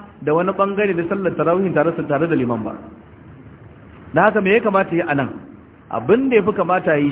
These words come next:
shi ne, lokacin da aka shiga tarawihi, to, shi ma shiga tarawihi. Tunda waɗannan raka'o'i guda biyu muka ce ana rama su. Yana da zaɓi.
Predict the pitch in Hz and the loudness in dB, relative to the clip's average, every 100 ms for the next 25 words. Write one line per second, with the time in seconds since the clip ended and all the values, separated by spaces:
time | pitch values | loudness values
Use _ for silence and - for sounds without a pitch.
0 | 143 165 135 107 - - - - - - | -2 -4 -2 -4 -10 -16 -20 -20 -20 -20
1 | - - - 120 131 202 277 262 - 208 | -20 -20 -10 0 4 6 6 2 0 -2
2 | 185 151 101 - - - - - - - | 0 0 -2 -6 -16 -20 -20 -20 -20 -20
3 | - - - - 180 220 196 170 170 190 | -20 -20 -20 -4 -2 0 0 0 0 2
4 | 170 170 175 175 160 147 143 135 214 196 | 4 6 4 2 0 -4 -4 -4 -4 -4
5 | 139 208 139 123 120 110 110 - - - | -4 -6 -4 -4 -6 -8 -12 -16 -20 -20
6 | - - - - - - - - - - | -20 -20 -20 -20 -20 -20 -20 -20 -20 -20
7 | - - - - 220 214 220 233 202 185 | -20 -20 -4 0 2 4 4 2 4 4
8 | 180 202 196 208 214 165 180 214 262 220 | 2 0 0 -2 0 2 2 0 -2 -2
9 | 208 196 180 247 165 151 127 - - - | -2 -2 -2 -2 0 -2 -4 -8 -16 -20
10 | - - - - - - - - - - | -20 -20 -20 -20 -20 -20 -20 -20 -20 -20
11 | - - - 247 254 180 165 175 123 | -20 -20 0 4 4 4 4 2 0